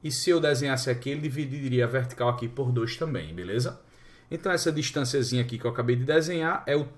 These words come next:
três dividido por dois. É um e meio. Beleza? Então, isso aqui é um metro e meio.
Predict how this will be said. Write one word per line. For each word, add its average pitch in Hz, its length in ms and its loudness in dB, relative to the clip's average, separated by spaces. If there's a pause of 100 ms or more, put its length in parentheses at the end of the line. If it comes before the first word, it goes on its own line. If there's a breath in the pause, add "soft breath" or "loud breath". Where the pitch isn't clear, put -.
três 170 760 0
dividido 175 460 -6
por 202 200 0
dois. 107 580 -2
É 135 140 2
um 117 140 2
e 143 60 2
meio. 104 380 2 (1700)
Beleza? 143 520 -2 (300 loud breath)
Então, 113 120 -6
isso 110 180 -6
aqui 120 200 -2
é 104 140 0
um 156 180 -2
metro 123 500 -2 (100)
e 170 100 -6
meio. 85 420 -6